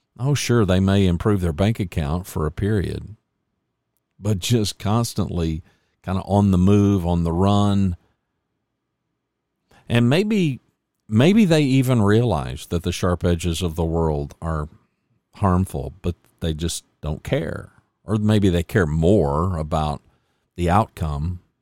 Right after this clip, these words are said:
the short-term gain of taking someone's money.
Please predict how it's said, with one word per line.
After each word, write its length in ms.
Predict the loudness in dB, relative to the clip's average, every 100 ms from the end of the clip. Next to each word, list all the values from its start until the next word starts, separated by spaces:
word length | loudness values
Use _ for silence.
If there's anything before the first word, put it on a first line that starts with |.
| _
the 120 | -10
short-term 560 | -6 -2 -2 -2 -2 -2
gain 500 | 0 0 2 0 0
of 340 | -2 -6 -12 _ _ _ _ _ _ _ _ _ _ _
taking 400 | -4 -2 0 -2
someone's 540 | -2 -2 0 0 -2 -2
money. 400 | -2 -2 -4